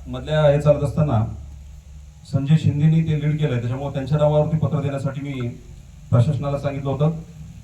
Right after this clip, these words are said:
संजय शिंदे यांच्या नावावरती प्रश्न आहे, अ, उत्तर आहे. मौजे, जिंतूर तालुका, माजलगाव जिल्हा,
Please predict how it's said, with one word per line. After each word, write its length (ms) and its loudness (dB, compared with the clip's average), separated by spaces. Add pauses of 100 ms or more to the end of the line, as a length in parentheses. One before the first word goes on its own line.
(640)
संजय 240 -4
शिंदे 600 -2
यांच्या 220 -2
नावावरती 380 -2
प्रश्न 280 -6
आहे, 100 -6
अ, 480 -2 (340)
उत्तर 260 0
आहे. 140 0 (1400)
मौजे, 240 4
जिंतूर 360 6
तालुका, 220 2
माजलगाव 420 2
जिल्हा, 340 2